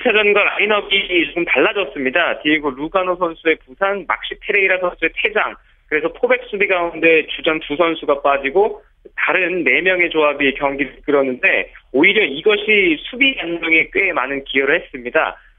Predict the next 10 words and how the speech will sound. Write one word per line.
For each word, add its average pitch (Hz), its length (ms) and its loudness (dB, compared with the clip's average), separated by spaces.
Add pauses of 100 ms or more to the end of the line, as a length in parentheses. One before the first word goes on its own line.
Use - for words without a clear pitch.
그리고 139 240 -4
디에고 147 440 0
폴란데시를 175 640 0
루이스 143 340 -4
수아레즈 220 460 2
선수가 151 420 2
들어간 135 340 2
것, 120 180 2
이것이 151 260 -2 (120)
주요했는데요. 143 760 2